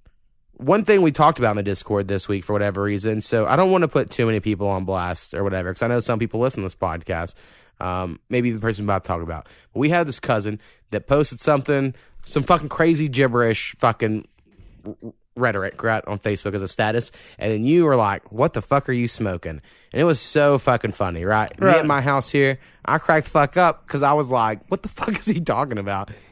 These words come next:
Speaker 1: And the response was of a, a cousin of ours was to the extent of like, "I don't smoke marijuana.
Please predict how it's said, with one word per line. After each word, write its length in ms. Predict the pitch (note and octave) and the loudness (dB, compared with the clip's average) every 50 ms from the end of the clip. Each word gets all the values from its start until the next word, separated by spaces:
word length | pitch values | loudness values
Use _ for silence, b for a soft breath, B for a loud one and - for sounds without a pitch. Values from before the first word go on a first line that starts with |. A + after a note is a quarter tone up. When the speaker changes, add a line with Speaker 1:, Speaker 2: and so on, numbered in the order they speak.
| b b b b b b b - | b b b b b b b -6
Speaker 1:
And 220 | - C#3 C#3 C#3+ | -2 0 2 2
the 80 | D3 C#3+ | 2 2
response 920 | C#3 C#3+ D3+ C#3+ - - - A3 B3 B3 F#3 B2+ A#2 - - - - - b b b b b b - | 2 2 2 2 0 0 2 2 4 4 4 2 0 -2 -4 -6 -6 -8 b b b b b b -4
was 280 | A#2+ C3+ C#3 C3+ A#2+ - | -2 0 0 0 -2 -6
of 360 | - - A2 C3 C3 B2+ B2 | -8 -2 0 2 2 4 4
a, 260 | B2+ B2 A#2+ A#2+ B2 - | 4 4 4 4 2 0
a 100 | - C#3 | -2 -2
cousin 260 | - - F3+ E3 D3 C#3 | 0 0 0 2 2 2
of 60 | B2 | 2
ours 260 | A#2 A2+ A#2 A#2 A#2+ | 2 2 2 0 0
was 160 | C3 B2+ - - | -2 -2 0 0
to 100 | - D3+ | 0 0
the 80 | C#3+ | 0
extent 280 | C#3 A#2+ - - C#3+ C3+ | 0 0 0 0 0 0
of 100 | B2+ A2+ | 0 2
like, 260 | A#2 A2+ A2+ A2 - b b b b b b - | 0 0 0 -2 -4 b b b b b b -2
"I 160 | - C#3+ F3+ | 2 4 4
don't 180 | G3+ F#3 D#3+ D3+ | 4 4 2 2
smoke 360 | - - E3 F3+ F3+ F3 D3+ | 0 2 2 4 4 4 2
marijuana. 760 | C#3 C3+ C3 B2+ B2+ C3 D3+ D3+ C#3 B2 A#2 A2+ A2+ A2+ | 2 2 2 2 2 4 4 2 4 2 2 0 0 -2